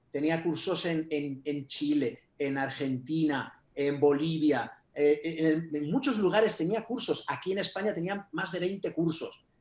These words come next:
Lo he cancelado todo, tenía la publicidad hecha, he perdido miles de euros. Pero ¿sabes qué? Me he reinventado. Ya he hecho el curso online, ya tengo el, el, el, el,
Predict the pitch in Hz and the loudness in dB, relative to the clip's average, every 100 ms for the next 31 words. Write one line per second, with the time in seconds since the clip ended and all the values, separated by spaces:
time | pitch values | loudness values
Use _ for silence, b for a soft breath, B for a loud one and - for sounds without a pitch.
0 | - 170 202 220 185 185 190 185 185 165 | 2 4 4 0 0 2 4 4 4 2
1 | 147 156 190 208 190 175 170 180 170 175 | 2 0 2 0 0 -6 -2 -2 -2 -4
2 | 127 B B - 180 208 214 180 190 254 | -4 B B -4 0 2 4 4 2 2
3 | 349 311 180 139 143 127 107 95 - _ | 4 2 2 2 2 2 -2 -10 -16 _
4 | _ _ _ 156 175 - 220 269 - 214 | _ _ _ -4 -4 -6 -2 0 0 -2
5 | 339 - _ _ _ _ _ - 139 147 | -2 -6 _ _ _ _ _ -10 -2 0
6 | 175 285 254 185 165 320 - - - _ | 2 2 2 0 2 2 0 -8 -20 _
7 | _ _ _ _ _ _ 135 160 170 170 | _ _ _ _ _ _ -2 2 4 4
8 | 165 160 170 160 180 175 175 180 180 185 | 4 4 2 2 2 4 6 6 4 0
9 | 170 - 156 156 170 170 170 170 170 175 | -8 -4 -2 0 2 4 6 4 2 0
10 | 170 170 180 | -2 -4 -6